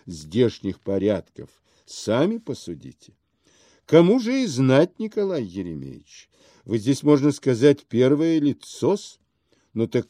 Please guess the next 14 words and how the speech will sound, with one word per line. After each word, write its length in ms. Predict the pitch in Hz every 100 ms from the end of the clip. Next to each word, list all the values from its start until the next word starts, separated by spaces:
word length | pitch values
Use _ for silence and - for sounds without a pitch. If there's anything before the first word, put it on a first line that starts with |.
| _
как 300 | 110 101 82
же-с?» — 400 | 120 170 - _ _ _ _ _
продолжал 800 | 110 117 120 110 92 123 120 107
незнакомый 840 | - 104 123 101 120 - 113 110 110
мне 180 | 110
голос. 520 | 107 101 107 104 - _ _ _ _ -
«Чем 320 | - 175 147
же 160 | 113
мы 220 | 131 127 120
порешим, 920 | - 135 120 104 - - 98 113 160 _ _ -
Николай 440 | 151 214 196 98
Еремеевич? 680 | 71 80 76 - - - - _ _ _
Позвольте 800 | - 135 104 120 269 233 - 214
полюбопытствовать». 1160 | - 180 175 156 143 - - - - - _